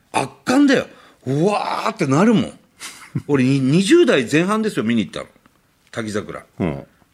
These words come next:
Speaker 1: 福島で仕事してる時。
Speaker 2: その時にもう、なんか
Speaker 1: もう思ったよ。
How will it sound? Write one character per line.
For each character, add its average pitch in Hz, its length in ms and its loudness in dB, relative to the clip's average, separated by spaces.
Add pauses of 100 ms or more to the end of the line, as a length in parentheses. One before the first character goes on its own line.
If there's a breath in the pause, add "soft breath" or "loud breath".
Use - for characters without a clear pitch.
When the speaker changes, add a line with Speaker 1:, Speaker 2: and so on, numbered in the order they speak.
(200)
Speaker 1:
福 - 220 -6
島 110 160 -2
で 85 60 -2
仕 - 100 -6
事 90 180 -2
し 240 80 2
て - 20 2
る 269 100 0
時。 262 60 -4
Speaker 2:
そ 349 60 4
の 339 80 2
時 294 160 0
に 165 80 0
も 113 400 0
う、 - 20 -8
な 104 220 -2
ん 131 60 0
か 175 60 4
Speaker 1:
も 240 140 6
う 170 40 2
思 180 160 2
っ 220 40 -4
た 156 180 -4
よ。 71 120 -12